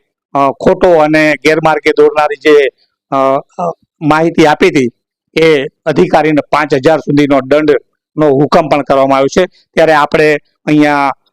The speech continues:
એમના હસબન્ડ, ઓ, આપણી સાથે ઉપસ્થિત છે, આપણે સીધી એમની સાથે વાત કરીએ, કારણ કે દિવ્યાંગી બેન પટેલ ડોક્ટર જે છે અત્યારે કામમાં વ્યસ્ત હોવાના કારણે એમના હસબન્ડની સાથે આપણે સીધી વાત કરીએ અને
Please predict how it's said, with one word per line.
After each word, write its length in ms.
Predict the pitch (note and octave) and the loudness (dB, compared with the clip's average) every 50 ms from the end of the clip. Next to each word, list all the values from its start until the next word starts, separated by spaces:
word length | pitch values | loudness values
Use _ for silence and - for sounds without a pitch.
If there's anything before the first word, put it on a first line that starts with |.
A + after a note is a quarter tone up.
| _ _ - | _ _ -4
એમના 280 | D3+ D3+ D#3+ D#3 D3 | -2 0 0 0 0
હસબન્ડ, 460 | C3 C3 C#3 - - E3+ E3+ E3+ D3+ | 0 -2 -4 -4 -2 -2 0 0 2
ઓ, 280 | D3+ D3 C#3+ C#3+ C#3 C3+ | 2 2 2 2 2 2
આપણી 260 | C#3+ D3 C#3 - D#3 | 2 0 0 -2 -4
સાથે 320 | C#3 - D#3 D3 - - D3 | -2 -2 -4 -4 0 0 -2
ઉપસ્થિત 420 | C#3 - - D3 - - E3+ E3+ - G#3 | 0 0 -2 -4 -2 -2 -6 -4 -2 0
છે, 40 | |
આપણે 220 | F3 D#3+ D#3 D#3+ D#3 | 0 0 0 -2 -2
સીધી 320 | - - D3+ C#3+ C#3 D#3+ | -2 -2 -4 -2 0 0
એમની 300 | D3+ D3+ D3 D3 D3+ D#3 | 0 0 0 0 0 0
સાથે 220 | - D#3+ D3+ D3+ D3+ | 0 0 -2 0 0
વાત 180 | D3 C#3+ C#3+ | 0 0 0
કરીએ, 240 | _ - F3 E3 F#3 G#3 - _ | _ -4 -2 -2 -2 -4 -6 _
કારણ 200 | - D#3 D#3+ D#3 | -6 -4 -4 -4
કે 160 | D#3 - D#3+ | -2 -2 -2
દિવ્યાંગી 420 | D3 C#3+ C#3+ C#3 D#3 D3+ C#3+ C#3+ D3 - | 0 0 2 2 2 0 0 -2 -2 0
બેન 200 | - D3 D3 D3 - - | 0 -2 -2 -2 -6 -4
પટેલ 300 | - D3 - E3+ D#3 C#3+ B2+ _ _ _ _ _ - | -4 -2 -2 0 -2 -2 -4 _ _ _ _ _ -4
ડોક્ટર 340 | D3 C#3 C#3 - - F3 D3+ | -2 -2 -2 -2 -2 -2 0
જે 180 | C#3 D3+ C#3+ | 2 0 -2
છે 160 | C#3 - D#3+ | 0 -2 -2
અત્યારે 380 | C#3+ C3+ - - D3 C#3 D3 C#3 | -2 -2 -2 -2 -2 -2 -2 -4
કામમાં 380 | - - C#3 C3+ C#3+ C#3+ C#3+ C3+ | -4 -4 -6 -4 -2 -2 -2 0
વ્યસ્ત 300 | C3+ D3 D3 - - D3+ | 0 -2 -4 -2 -2 0
હોવાના 280 | C#3 D3 D3 D3 C#3+ | 2 2 0 0 -2
કારણે 320 | C3 - D#3+ E3 E3+ D3+ A#2 - _ _ _ _ _ _ - | -4 -4 -2 -2 -2 -2 -4 -8 _ _ _ _ _ _ -8
એમના 260 | D#3 D#3 D#3 D3 C#3 C#3+ | -6 -2 -2 0 0 -2
હસબન્ડની 380 | D3 - - D#3 D3 D#3 D3+ | -4 -2 -2 -2 0 0 -2
સાથે 220 | - - D3 C3+ C#3+ | -2 -2 -2 -2 -2
આપણે 200 | C#3 C#3 C#3 C3 | -4 -2 -4 -4
સીધી 320 | - - C#3+ C3+ C3+ C#3+ | -4 -2 -2 0 0 0
વાત 100 | C#3 C#3 | 0 -2
કરીએ 260 | _ - F3+ D#3 D#3 | _ -2 -2 0 0
અને 120 | D#3+ F3+ | 0 -2